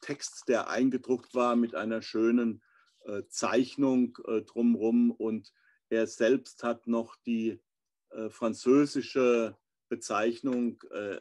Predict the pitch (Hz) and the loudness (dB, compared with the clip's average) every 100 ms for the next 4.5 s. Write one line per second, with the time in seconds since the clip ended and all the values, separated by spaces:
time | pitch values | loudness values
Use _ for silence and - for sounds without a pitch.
0 | _ 120 117 - 117 123 120 113 104 107 | _ -12 -10 -14 -8 -4 -2 -2 -6 -10
1 | - 131 123 120 117 - 113 110 - 104 | -6 -6 -6 -8 -12 -12 -12 -10 -6 -4
2 | 113 113 107 - - 123 117 101 104 98 | -4 -8 -10 -12 -14 -8 -8 -8 -10 -6
3 | 101 110 - 110 - 101 107 107 _ _ | -4 -4 -8 -16 -10 -8 -8 -12 _ _
4 | _ _ - 107 | _ _ -10 -6